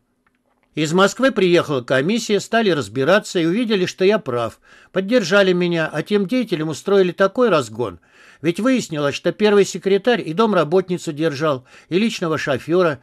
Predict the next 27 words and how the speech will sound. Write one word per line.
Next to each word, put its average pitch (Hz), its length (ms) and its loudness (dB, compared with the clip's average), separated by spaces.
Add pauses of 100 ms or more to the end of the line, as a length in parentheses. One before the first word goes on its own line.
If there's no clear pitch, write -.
(200)
и 180 80 2
у 208 60 0
председателя 214 680 0
райисполкома 202 680 0
то 170 180 -2
же 127 100 -8
самое. 107 500 -4 (380)
А 139 120 2
у 175 60 6
меня 247 240 2
только 190 280 0
последний 190 540 0
акт 220 260 -2
по 180 120 -2
райпотребсоюзу 190 1160 0 (280)
был 190 180 4
на 185 140 2
ста 208 220 0
пяти 180 300 -2
листах, 190 540 0 (280)
и 147 100 -4
к 170 120 -4
нему 208 340 2
пять 196 320 0
тысяч 196 360 -4
приложений 180 640 0
документов. 135 800 -4